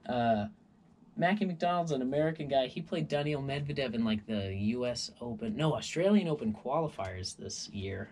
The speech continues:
I think. And so I, I was thinking, you know, he's probably doing really well, but he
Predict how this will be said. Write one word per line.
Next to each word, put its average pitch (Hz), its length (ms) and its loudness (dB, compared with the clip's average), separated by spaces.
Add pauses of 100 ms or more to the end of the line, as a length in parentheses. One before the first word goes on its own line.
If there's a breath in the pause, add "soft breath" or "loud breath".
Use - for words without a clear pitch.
I - 40 -14
think. - 320 -14 (1300 loud breath)
And 147 120 -2
so 143 440 2
I, 147 300 4 (260)
I 165 60 6
was 165 160 4
thinking, 196 400 -2 (100)
you 277 60 -8
know, 311 280 2
he's 294 200 -6
probably 214 480 6
doing 208 240 6
really 202 240 2
well, 226 280 4
but 180 200 -2
he 196 400 0